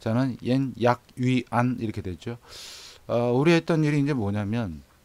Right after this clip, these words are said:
어, 여기, 어, 어, 작년 구월 달부터 내려오는 요 추세선을, 얘도 마찬가지, 아까 달러 인덱스하고 모양이 똑같죠. 지금 현재 모양이. 네. 그래서 여기를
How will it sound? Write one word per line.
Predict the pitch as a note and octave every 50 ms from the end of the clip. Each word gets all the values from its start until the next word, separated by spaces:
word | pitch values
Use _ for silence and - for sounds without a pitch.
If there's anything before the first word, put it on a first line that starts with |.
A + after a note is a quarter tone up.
| _ _ _ _ _ _ _ _ _ _ _ _ _ _ _ _ _ _ _ _ _ - - - _ - - - - _ -
어, | - A2 A2+ A2+ A#2 A2+
여기, | A#2+ C3 C#3+ C#3 C3+ B2 B2 C3+ C#3+ C3 - -
어, | G2 G2+ G2 G2 G2 G2 F#2+ F#2+ F#2 F2+ F2 - _ _ _ _ _ _ _ _ _ _ _ _ _ _ _ - - -
어, | - G2
작년 | G2 - C3 C#3 D3+ E3 E3 D#3+ D#3+ D3+
구월 | B2+ - B2 C3+ D#3+ E3 D#3+ D3+
달부터 | - - D3+ C#3+ C#3 C3+ B2 - - C#3
내려오는 | A#2+ A2+ B2 B2+ C3+ C3+ C3+ C3+ B2+ A#2+
요 | A2+
추세선을, | A2 - - - - D#3 C#3+ C3+ C#3+ C3+ C3+ D3 D#3 D3+ - - - - - - -
얘도 | G#2+ A2 A2+
마찬가지, | B2+ A#2+ C3 - - C3+ C3 A#2+ A#2+ A2 A2+ A2 A2 - - - - - - -
아까 | - A#2+ - - - D3 C#3+ C#3
달러 | C3 - D#3+ D#3+ E3+ E3+
인덱스하고 | D#3+ D3+ C#3 D3 - - D#3 D3 C3
모양이 | A2 A2 B2 C3+ C3 B2+
똑같죠. | - E3+ - - C#3 - - G2+
지금 | - - A2+ G#2+ G#2+
현재 | A#2 C3+ B2+ B2
모양이. | G2 F2+ F#2 F#2+ F#2 F#2 F#2 G#2 A#2+ C3
네. | B2+ - F#2 F#2+ F2+ D#2+ D#2 - _ - - - - - _
그래서 | - A#2+ A#2+ A#2+ C3
여기를 | B2 A#2+ B2+ C3 D#3 D#3+ D3+